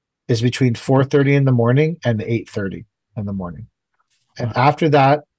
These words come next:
Speaker 1: my brain significantly declines in functionability to the point where someone's electrocuting me and I don't tell them to stop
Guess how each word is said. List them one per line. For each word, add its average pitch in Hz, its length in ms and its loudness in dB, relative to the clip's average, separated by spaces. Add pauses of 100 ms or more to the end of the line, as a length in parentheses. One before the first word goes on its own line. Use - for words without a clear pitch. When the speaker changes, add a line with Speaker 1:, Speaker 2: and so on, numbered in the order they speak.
(100)
Speaker 1:
my 123 200 2
brain 123 600 0 (140)
significantly 127 840 0
declines 117 640 -2
in 113 100 -2
functionability 107 920 -6 (1200)
to 165 100 2
the 160 120 6
point 214 280 2
where 214 120 2
someone's 196 360 4
electrocuting 147 800 2
me 113 320 0 (380)
and 143 120 4
I 143 120 6
don't 151 200 4
tell 135 180 2
them 131 160 2
to 113 60 -2
stop - 540 -4